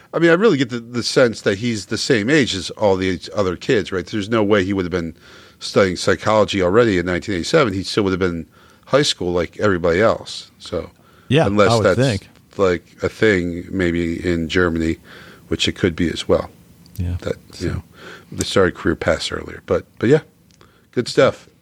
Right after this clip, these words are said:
Speaker 2: All right, cool.
Speaker 1: I'm glad
Speaker 2: Well
Speaker 1: to see he's, he's watching Daredevil season two. The Daredevil's awesome. Agent Carter, which I thought is way better than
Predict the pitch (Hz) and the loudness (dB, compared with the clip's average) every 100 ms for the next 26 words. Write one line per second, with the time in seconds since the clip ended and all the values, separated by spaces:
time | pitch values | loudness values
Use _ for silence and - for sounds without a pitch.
0 | _ _ _ - 90 180 - - 127 120 | _ _ _ -6 0 0 0 0 2 4
1 | 151 135 139 175 131 139 110 131 120 - | 4 4 2 2 2 0 -2 -4 -6 -6
2 | 117 117 117 127 104 113 110 107 101 - | 0 2 2 -2 0 2 4 2 0 -4
3 | 110 98 107 - 98 104 _ _ _ _ | -4 -4 -6 -4 -2 -4 _ _ _ _
4 | _ _ _ - 92 98 95 98 92 101 | _ _ _ -12 -4 -2 2 0 0 0
5 | 98 - 107 110 110 117 - 107 104 107 | 0 -2 -2 0 0 -2 0 2 4 2
6 | 110 - _ _ _ - 113 101 110 104 | 0 -4 _ _ _ -6 -2 0 2 2
7 | 101 - 98 82 - 107 110 104 101 101 | 0 -6 -10 -10 0 2 4 4 4 2
8 | 92 95 92 95 117 | 0 -2 -2 -6 -12